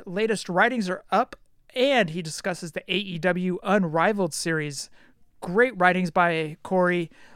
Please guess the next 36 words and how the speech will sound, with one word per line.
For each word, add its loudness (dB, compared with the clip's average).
Love 4
that 4
he's 0
writing 2
for 0
the -4
website. 0
He's -2
doing 4
a -2
miraculous 0
job. 0
Uh, 4
also, 0
there's 0
other 2
stuff -2
you -10
can -4
check -2
out 2
over 2
at -2
fully -2
posable -4
podcast -8
dot -6
com. 2
You 0
can 2
follow 6
us -2
on 0
Twitter, 0
YouTube, -2
Snapchat, 0